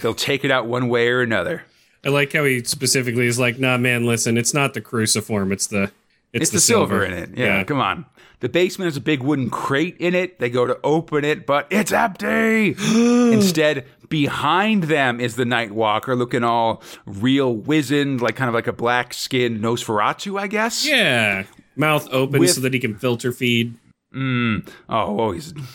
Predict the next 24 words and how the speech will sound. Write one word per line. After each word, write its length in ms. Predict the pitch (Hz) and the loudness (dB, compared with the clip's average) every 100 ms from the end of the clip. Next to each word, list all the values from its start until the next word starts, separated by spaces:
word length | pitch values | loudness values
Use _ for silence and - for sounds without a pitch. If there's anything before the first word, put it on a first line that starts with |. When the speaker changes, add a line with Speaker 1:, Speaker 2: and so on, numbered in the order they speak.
| 92 | -8
Speaker 1:
a 200 | 107 165 | -8 -8
fucking 580 | - 92 - 87 85 82 | -10 -12 -8 -6 -6 -4
whale 400 | 101 131 143 87 | -2 0 0 -2
or 100 | 87 | -4
whatever. 400 | 90 92 92 95 | -4 -4 -2 -4
Speaker 2:
<laughs> 760 | 165 - 175 160 160 147 135 110 | -4 -6 -4 -4 -6 -4 -2 -2
Speaker 1:
Whale 220 | 117 139 | 0 0
shark. 300 | 131 117 110 | 2 2 0
Speaker 2:
Baleen. 140 | 120 139 - - - - 403 330 214 - 165 | 0 -4 -8 -20 -20 -6 0 0 -2 -14 -8
Speaker 1:
Anyway, 380 | - 180 175 170 - | 0 2 2 0 0
with 260 | 165 202 | 0 0
a 160 | 175 160 | 2 0
seemingly 600 | - - 170 156 143 139 | 0 0 2 2 0 0
encha-, 480 | 127 120 - 143 139 | 0 0 0 0 -2
entranced 880 | 139 127 - 151 139 135 131 - - | -2 -2 -2 0 0 0 -2 -6 -6
Kim 460 | - 156 147 143 | -2 2 2 0
standing 360 | 127 - 135 131 | -4 -2 0 0
in 60 | 123 | 0
a 40 | |
misty 280 | 113 127 131 | 0 0 -2
doorway. 440 | 113 160 156 135 | 0 2 2 2
What 140 | 131 175 | 2 2
a 60 | |
jerk. 460 | 160 214 202 - - | 2 2 2 -2 -18